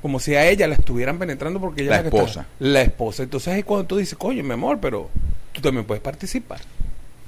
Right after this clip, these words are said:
Speaker 2: Arrima una palmingo.
Speaker 1: Coño, sí, no, no. A-,
Speaker 2: No sé
Speaker 1: ayer,
Speaker 2: cómo,
Speaker 1: ayer,
Speaker 2: cómo,
Speaker 1: ayer.
Speaker 2: cómo decimos eso en inglés. Arrima una palmingo.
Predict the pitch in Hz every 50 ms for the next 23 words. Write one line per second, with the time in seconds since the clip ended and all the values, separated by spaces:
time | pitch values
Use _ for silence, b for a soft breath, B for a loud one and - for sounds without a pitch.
0 | - - 113 110 110 107 104 107 104 104 - 127 147 190 196 123 131 180 208 262
1 | - - - - 117 113 151 185 - 208 - - 110 - - 135 110 113 110 98
2 | 101 - - 151 208 214 - - 127 - - 151 151 151 - 180 - 143 - 151
3 | 165 160 180 190 175 165 175 180 226 220 185 - - - 190 190 180 175 190 170
4 | 139 123 117 113 - - 139 123 120 127 139 147 160 165 156 - 135 110 110 107
5 | 101 92 85 82